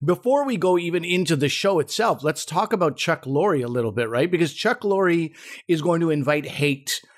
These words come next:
no matter what happens. Now, what you have to understand is Chuck Lorre, okay, you named a few of his shows. I wouldn't watch most of those shows. Those are just not my thing. Big Bang Theory,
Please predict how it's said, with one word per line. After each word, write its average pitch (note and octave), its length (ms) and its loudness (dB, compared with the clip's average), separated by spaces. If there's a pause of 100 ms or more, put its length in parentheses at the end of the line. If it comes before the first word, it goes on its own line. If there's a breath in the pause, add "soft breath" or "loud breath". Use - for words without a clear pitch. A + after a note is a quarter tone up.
no C#3 220 2
matter C3+ 480 0
what C3 220 0
happens. A#2+ 400 -6
Now, D3 140 2
what F3+ 180 -2
you F#3 120 2
have G#3+ 200 0
to A#3 80 2
understand G#3+ 420 0
is F3+ 140 2
Chuck A3 260 -4
Lorre, G3+ 500 0 (300 loud breath)
okay, E3+ 180 2
you F#3+ 160 2
named G3+ 280 2
a - 20 2
few G3 220 -4
of F3+ 80 0
his E3+ 160 2
shows. G3+ 420 0 (160)
I A#3 300 0
wouldn't B3 480 0
watch F3 480 -2 (360 soft breath)
most F#3+ 240 0
of G#3 60 -6
those G3+ 160 2
shows. C4+ 300 0
Those E3+ 160 0
are F3 80 2
just F#3 240 -2
not G#3 180 0
my E3+ 140 0
thing. D#3+ 440 -2 (380 loud breath)
Big G#3+ 180 0
Bang A3 220 0
Theory, A3 460 0